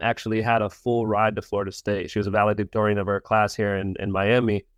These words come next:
but she had two kids. Um, and my, uh, my dad joined the Marine Corps, so she didn't get to go to, uh, Florida State. So I really had a passion about wanting to finish the job there and get it done. Uh, so I joined the military. Um,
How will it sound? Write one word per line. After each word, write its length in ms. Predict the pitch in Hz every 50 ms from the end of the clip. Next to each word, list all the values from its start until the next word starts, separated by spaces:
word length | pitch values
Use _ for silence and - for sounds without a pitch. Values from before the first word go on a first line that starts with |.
| _ _ _ _ _
but 240 | - 143 143 135 -
she 140 | - - 127
had 180 | 127 117 110
two 160 | - - 120
kids. 480 | 110 - - 107 101 95 92 - - - -
Um, 420 | 101 104 107 104 101 101 101 98 101 -
and 420 | - 104 104 104 104 101 104 107
my, 440 | 107 104 104 98 101 101 98 98 98
uh, 400 | 69 98 101 98 98 98 95 95 -
my 120 | 101 104
dad 240 | 101 110 107 107 104
joined 160 | 107 104 104
the 40 | 104
Marine 240 | 101 101 107 120 123
Corps, 220 | - 135 123 123
so 160 | 123 - 107
she 140 | 101 - 101
didn't 160 | 107 107 95
get 100 | 104 104
to 80 | - 101
go 240 | 95 104 104 101 95
to, 400 | - - - 98 101 101 85 - - _ _ _ _ -
uh, 120 | - 101
Florida 280 | 95 - 117 110 104 101
State. 260 | - - 110 - -
So 100 | - -
I 60 | 104
really 240 | 117 120 123 120 120
had 160 | 113 117 104
a 60 | 98
passion 380 | - - - 98 104 - - 110
about 280 | 104 104 101 98 85 -
wanting 320 | 95 104 104 104 98 98
to 140 | - - 101
finish 280 | - 110 101 95 -
the 80 | - 98
job 380 | 98 107 101 95 101 98 95 -
there 240 | 95 98 95 92
and 160 | 92 92 95 -
get 100 | 104 95
it 140 | 92 95
done. 300 | - 101 101 104 110 120 - - _ _ _ _ _ -
Uh, 160 | 104 107 110
so 520 | 107 - 135 127 123 123 123 120 120 - -
I 140 | 110 117 117
joined 300 | 107 107 123 127 135 135
the 40 | 127
military. 640 | 131 143 156 135 - 117 101 95 92 90 - _
Um, 640 | - 110 110 107 107 107 104 101 101 101 95 87